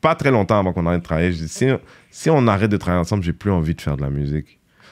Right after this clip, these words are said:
Parce que je fais ça parce que je suis loyal. Tu sais, I, this is, this is what we know how to do. Mais si c'est pour, si c'est pour continuer à faire de la musique, ça m'intéresse pas.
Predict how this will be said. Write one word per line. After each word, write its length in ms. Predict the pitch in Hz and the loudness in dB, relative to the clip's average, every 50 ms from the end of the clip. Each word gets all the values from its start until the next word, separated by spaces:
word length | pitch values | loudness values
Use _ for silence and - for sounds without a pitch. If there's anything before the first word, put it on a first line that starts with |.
| _ _ | _ _
Parce 100 | - 73 | -8 -2
que 80 | 87 95 | 0 0
je 120 | 87 76 | 0 0
fais 200 | - - 104 101 | 0 0 0 0
ça 200 | 92 - 110 107 | 2 2 2 0
parce 220 | 92 - 87 85 - | 2 0 -2 -4 -2
que 100 | - 85 | -4 -4
je 80 | - | -4
suis 320 | - - - 85 82 78 73 - _ - | -4 -2 -2 -2 -2 -2 -4 -8 _ -2
loyal. 640 | 85 82 85 85 87 90 92 92 92 90 85 78 76 76 - _ _ _ _ _ _ _ _ _ _ | 0 2 2 4 4 4 4 4 4 2 2 0 -2 -6 -12 _ _ _ _ _ _ _ _ _ _
Tu 60 | - - | 0 2
sais, 320 | 92 90 90 87 87 87 - | 2 4 4 4 2 2 0
I, 180 | 78 82 82 80 - - 82 | 0 -2 -2 -2 -4 -6 -2
this 240 | 78 98 87 - 104 | 0 0 0 0 -2
is, 120 | 95 85 - 92 90 82 80 80 | -4 -2 -2 -2 -4 -2 -2 0
this 180 | 98 101 90 | 0 0 0
is 40 | 104 | 0
what 160 | 95 92 92 | 2 2 2
we 140 | 90 95 92 | 2 2 2
know 120 | 92 92 92 | 2 2 2
how 100 | 92 90 85 | 2 2 2
to 80 | 85 | 0
do. 440 | 80 80 101 107 101 92 92 95 101 - _ _ _ _ _ | 0 2 2 2 2 2 0 -2 -6 -10 _ _ _ _ _
Mais 600 | 85 85 87 87 87 85 85 82 80 82 80 82 - _ _ _ _ _ _ | 0 2 4 4 4 4 2 2 2 0 -2 -4 -8 _ _ _ _ _ _
si 360 | _ _ - - - - 110 | _ _ -12 -8 -2 -2 -2
c'est 160 | 104 - 113 87 | 0 2 0 0
pour, 180 | - 95 85 - - - | 0 -2 -4 -6 -10 -14
si 180 | - - 117 113 | -8 -4 -2 0
c'est 100 | 113 95 | 0 0
pour 160 | - 92 - | 0 -2 -2
continuer 340 | - 120 107 - - 107 107 | 0 0 0 0 0 0 -2
à 40 | 101 | 0
faire 140 | - 104 95 | 0 -2 -2
de 60 | 90 | -2
la 40 | 87 | -2
musique, 240 | 90 87 82 92 85 | -2 -2 -4 -6 -8
ça 120 | - 71 | -8 -8
m'intéresse 440 | 71 71 67 - 71 69 67 67 - | -8 -8 -8 -8 -10 -10 -10 -10 -12
pas. 200 | - 71 67 67 | -14 -14 -16 -16